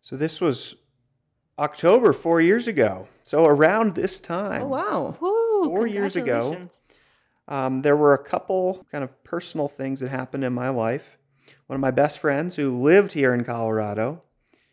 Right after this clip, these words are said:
Speaker 1: and I, who I had visited a se-, several times, and we had hiked, and I had just gotten exposed to the beauty of this place.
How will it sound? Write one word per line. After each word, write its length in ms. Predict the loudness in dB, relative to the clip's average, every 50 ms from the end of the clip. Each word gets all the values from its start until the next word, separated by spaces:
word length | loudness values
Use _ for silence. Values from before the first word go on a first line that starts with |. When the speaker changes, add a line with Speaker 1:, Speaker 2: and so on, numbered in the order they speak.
| _ _ _ _ _ _ _ _ _ -12
Speaker 1:
and 140 | -8 -4 0
I, 240 | 2 4 4 4
who 160 | 2 2 2 2
I 160 | 4 4 4
had 180 | 4 2 2
visited 420 | 2 0 0 0 0 -2 -2 -2 -2
a 80 | -4
se-, 220 | -6 -6 -6 -6 -6 -4
several 360 | -4 -4 -4 -2 -2 -6 -8
times, 480 | -8 -10 -10 -8 -6 -6 -6 -6 -6
and 180 | -6 -6 -6 -4
we 100 | -4 -4
had 200 | -4 -6 -6 -10 -16 _
hiked, 520 | -10 -4 -2 -2 0 -2 -4 -8 _ -14
and 260 | -12 -10 -10 -12 -14 -16 _ _ _ _ _ _ _ _ _ _
I 80 | -10 -10
had 80 | -8
just 180 | -8 -10 -6 -4
gotten 200 | -4 -2 -2 -4
exposed 560 | -6 -8 -12 -10 -4 0 2 2 2 2 -2
to 60 | -6 -8
the 80 | -10 -10
beauty 580 | -10 _ -14 -8 -6 -4 -2 -2 -2 -4 -6
of 100 | -6 -8
this 160 | -12 -14 -16
place. 640 | -16 _ -8 -6 -4 -4 -4 -6 -8 -12 -16 -18 -20